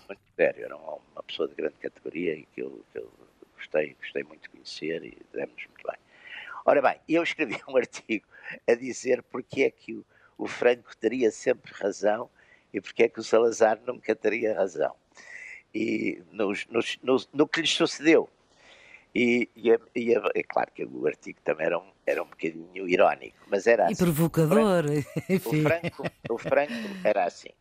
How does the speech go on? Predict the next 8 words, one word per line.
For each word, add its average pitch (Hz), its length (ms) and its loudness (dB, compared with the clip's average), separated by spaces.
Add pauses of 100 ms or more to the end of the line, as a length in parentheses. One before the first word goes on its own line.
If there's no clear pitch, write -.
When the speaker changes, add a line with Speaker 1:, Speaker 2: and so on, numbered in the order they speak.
(640)
Speaker 1:
O 110 80 -12
Franco, 147 600 -4
se - 240 -14
tudo 113 320 -4
corresse 87 560 -4
bem, 104 260 4 (360)
no 76 140 -8
sentido - 540 -12